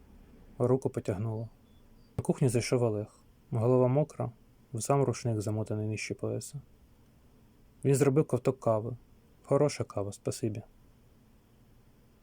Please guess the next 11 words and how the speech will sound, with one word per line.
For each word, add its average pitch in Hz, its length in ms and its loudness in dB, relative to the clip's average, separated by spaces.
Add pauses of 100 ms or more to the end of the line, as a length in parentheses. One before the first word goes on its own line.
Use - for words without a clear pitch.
(420)
Софія 151 360 2
промовчала, 113 640 -2 (260)
не 123 160 2
обернулася, 117 680 0 (220)
просто 147 320 2
дивилася 110 440 0
у 104 40 0
вікно. 101 340 -6 (880)
"Все - 200 -2
в 175 60 0
порядку?" 113 520 0